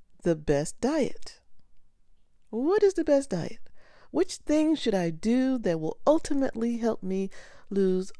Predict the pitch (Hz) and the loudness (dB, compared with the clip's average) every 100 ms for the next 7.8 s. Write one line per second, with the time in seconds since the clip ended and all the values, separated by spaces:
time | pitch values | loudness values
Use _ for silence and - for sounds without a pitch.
0 | - 294 294 285 285 269 180 160 156 - | 0 2 4 4 4 2 0 -2 -4 -2
1 | - 247 247 - 160 165 196 - - 247 | 2 4 4 0 -6 -4 -6 -6 -2 0
2 | 269 240 190 202 254 285 262 214 214 - | 2 2 0 0 0 0 0 2 0 0
3 | 214 202 190 180 180 - - - - - | -2 0 0 -2 -6 -12 -14 -12 -12 -12
4 | - 180 165 170 175 165 175 - 294 311 | -4 2 2 4 2 0 -4 2 6 6
5 | 302 285 214 165 - 254 269 262 247 - | 6 2 2 0 0 0 0 -2 -2 -4
6 | 196 151 131 127 - - - - - - | -4 -4 -4 -10 -18 -20 -20 -20 -18 -14
7 | - - - 208 214 180 160 147 | -12 -12 -6 0 2 4 2 -2